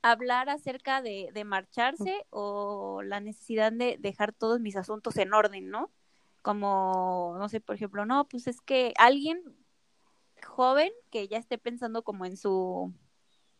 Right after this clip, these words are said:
en su testamento o en ver a sus pers-, ver a personas que sean importantes para esa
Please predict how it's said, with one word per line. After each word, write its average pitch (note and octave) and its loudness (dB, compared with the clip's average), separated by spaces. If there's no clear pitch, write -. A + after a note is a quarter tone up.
en A3 2
su A3+ 4
testamento A#3 6
o G3+ 0
en F#3+ -8
ver A#3+ 6
a D4+ 10
sus B3+ -4
pers-, G#3 8
ver A#3+ 8
a C4+ 10
personas A3+ -4
que F#3+ -12
sean G#3 -8
importantes A3 -6
para F#3+ 2
esa G#3+ -4